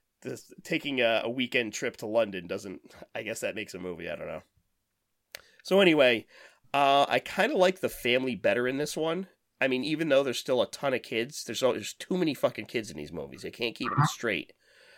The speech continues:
Um, they at least do a good job of the, the few kids that they sort of, that make stand out, the little girl who's constantly being possessed, and the brother that stutters, and the older daughter.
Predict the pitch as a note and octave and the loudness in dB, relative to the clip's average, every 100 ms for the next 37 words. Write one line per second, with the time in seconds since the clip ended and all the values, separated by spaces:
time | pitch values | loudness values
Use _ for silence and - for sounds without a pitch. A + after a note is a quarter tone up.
0 | - - - G#2+ G#2+ G#2+ G2+ - - D3 | -12 -10 0 2 2 0 -6 -14 0 4
1 | E3 F3+ G3+ G#3+ - F#3+ D#3+ B2+ C3+ C3+ | 4 4 -2 -2 -2 2 2 2 2 2
2 | A#2 A#2+ A2 A2 A2+ A2+ - G#2 G#2 G2+ | 2 2 4 6 4 2 0 0 2 0
3 | G2+ - _ - - - - _ _ _ | -2 -10 _ -20 -20 -20 -20 _ _ _
4 | _ - D3 B2 A2 - C3 G#2+ G2+ F#2+ | _ -10 -2 -2 -2 -6 -6 -4 -6 -8
5 | _ _ - - C#3 E3+ F#3 F3+ - - | _ _ -18 -12 -4 -2 -2 -4 -4 0
6 | D3+ D#3+ D3 A2+ - G#2+ A2 G2+ F#2+ - | 2 0 2 2 4 4 4 4 0 -4
7 | - _ - - C#3 B2 G2 B2+ A2+ A2+ | -14 _ -4 2 2 2 2 4 6 4
8 | G2+ - - B2 B2 A2+ A#2 - G#2+ G#2 | 2 0 4 6 6 6 6 4 0 4
9 | B2+ A2 A2+ A#2+ A2+ B2+ A#2 - B2 A#2+ | 2 4 4 8 8 6 -4 0 0 0
10 | - B2 A#2+ A#2 A2+ C3+ A#2+ G#2+ G#2+ - | -2 -4 0 0 0 -2 2 2 2 -2
11 | - - A2+ G#2 G2+ F2 B2 B2 A#2+ F#2+ | -4 4 4 4 -2 2 6 6 4 0
12 | - - D3 C3+ C3 B2+ B2 A#2 G#2+ G2 | -2 2 4 4 2 0 -4 -6 -4 2
13 | A2+ C#3 C#3 B2 B2 A#2+ A#2+ A#2+ A#2 | 6 6 4 2 6 6 6 4 2